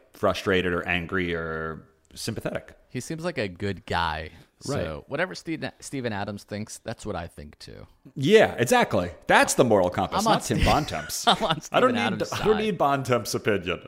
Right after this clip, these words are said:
Speaker 2: Yeah.
Speaker 1: Just what does Steven Adams think in all of this?
Speaker 2: Remember the clip of him just, like, lifting up a Chicago Bulls player 'cause they threatened
Speaker 1: Yes.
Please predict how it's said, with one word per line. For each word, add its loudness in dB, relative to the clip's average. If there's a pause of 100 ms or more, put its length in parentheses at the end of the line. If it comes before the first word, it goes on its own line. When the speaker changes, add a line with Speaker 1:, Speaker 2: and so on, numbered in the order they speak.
Speaker 2:
Yeah. -8
Speaker 1:
Just -4
what 2
does 2
Steven 2
Adams 0
think -8
in -8
all -8
of -20
this? -16 (200)
Speaker 2:
Remember -4
the -6
clip -4
of -4
him -6
just, -12
like, -14
lifting -10
up -12
a -10
Chicago -10
Bulls -14
player -8
'cause -12
they -14
threatened -14
Speaker 1:
Yes. -6